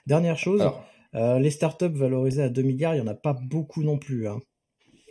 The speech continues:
Speaker 1: Faut, faut
Speaker 2: Oui,
Speaker 1: quand même,
Speaker 2: c'est,
Speaker 1: euh,
Speaker 2: c'est vrai.
Speaker 1: voilà.
Speaker 2: Et très rapidement, je laisserai la parole,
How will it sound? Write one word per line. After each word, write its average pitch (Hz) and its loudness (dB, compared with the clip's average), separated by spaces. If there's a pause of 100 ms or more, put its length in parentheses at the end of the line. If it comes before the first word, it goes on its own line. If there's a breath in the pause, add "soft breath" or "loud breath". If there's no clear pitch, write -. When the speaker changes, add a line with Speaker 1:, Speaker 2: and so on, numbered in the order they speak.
(100)
Speaker 1:
Faut, 139 -12
faut 127 0
Speaker 2:
Oui, 120 6
Speaker 1:
quand 127 6
même, 127 0
Speaker 2:
c'est, 127 4
Speaker 1:
euh, 110 2
Speaker 2:
c'est 107 2
vrai. 113 6 (640 loud breath)
Speaker 1:
voilà. 127 2
Speaker 2:
Et - -4
très 147 8
rapidement, 143 8
je 110 0
laisserai 104 2
la 107 8
parole, 135 6